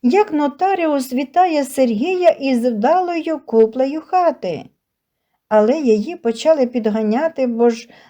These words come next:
найнята машина чекає. Бабу підхопили під руки і вивели бігом. Ганя дуже швидко зрозуміла, яку дурість зробила.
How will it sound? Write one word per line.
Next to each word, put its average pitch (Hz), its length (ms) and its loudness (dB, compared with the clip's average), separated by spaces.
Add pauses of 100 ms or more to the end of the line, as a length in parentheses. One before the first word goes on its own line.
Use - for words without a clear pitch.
найнята 262 580 2
машина 262 560 0
чекає. 202 800 0
Бабу 285 380 0
підхопили 247 680 -2
під 240 240 2
руки 339 520 0 (300)
і 233 160 0
вивели 240 480 0
бігом. 185 600 -4 (840)
Ганя 349 460 4
дуже 262 360 0
швидко 269 460 -4
зрозуміла, 233 840 2
яку 233 440 2
дурість 233 540 -2
зробила. 190 760 -2